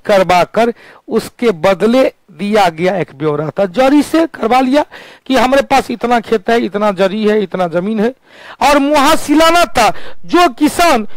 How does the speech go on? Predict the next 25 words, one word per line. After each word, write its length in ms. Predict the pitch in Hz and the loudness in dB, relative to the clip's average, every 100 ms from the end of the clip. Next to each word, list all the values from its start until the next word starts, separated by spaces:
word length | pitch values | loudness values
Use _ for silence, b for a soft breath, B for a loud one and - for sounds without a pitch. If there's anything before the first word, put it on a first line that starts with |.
| b b 202 | b b -2
मापी 560 | 233 294 285 - 339 | 2 2 0 2 0
कराने 580 | - - 285 285 302 311 | 2 2 4 4 4 0
से 200 | - 302 | 0 -2
बचने 580 | 190 262 262 294 359 403 | 0 0 0 0 2 2
का 200 | 359 262 | 2 0
प्रयास 480 | - 233 240 220 - | 0 0 2 2 0
करता 340 | 214 180 202 | -4 0 -2
था, 180 | 196 196 | 0 -2
उसे 320 | 180 233 240 | -2 0 0
मुहा-, 420 | 214 247 220 233 | 0 2 2 2
मुजबानी 540 | 226 269 294 311 311 302 | 0 -2 2 2 2 2
बना 260 | 254 214 | 2 2
दो 200 | 175 160 | 0 -4
दस्तावेज। 520 | 147 160 - 151 _ _ _ B B B B | -8 -12 -14 -20 _ _ _ B B B B
एगो 240 | - 285 269 | 2 2 4
हुआ 260 | 339 330 | 2 4
ऐसा 480 | 330 269 294 - 339 | 2 4 2 2 0
पेपर, 520 | 339 330 311 - 247 311 - B B - | 2 2 0 2 2 2 -2 B B 0
एगो 220 | 277 262 | 2 4
हुआ 260 | 320 320 320 | 4 4 2
ऐसा 440 | 269 277 - 320 | 4 2 2 0
पेपर, 500 | 320 320 311 220 240 | 2 2 0 2 0
शिकायत 480 | 233 - 254 277 277 | 0 -4 -4 0 2
बड़ा 240 | 254 262 262 | 2 2 2
बाबू 300 | 214 233 | 2 0